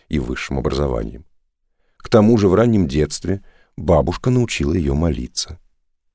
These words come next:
И где-то в глубине своей души она понимала, что существует некая разумная, сознательная сила,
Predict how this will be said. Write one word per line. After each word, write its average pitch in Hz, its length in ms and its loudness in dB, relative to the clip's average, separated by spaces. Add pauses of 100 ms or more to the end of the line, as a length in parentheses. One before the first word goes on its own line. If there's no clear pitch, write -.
(260)
И 98 100 0
где-то 92 380 4
в 80 80 0
глубине 92 480 2
своей 85 260 0
души 92 300 -2
она 101 180 2
понимала, 104 560 0
что - 180 -6
существует - 800 -4
некая 80 480 0 (280)
разумная, 82 680 0
сознательная 71 1040 -2
сила, 110 560 -2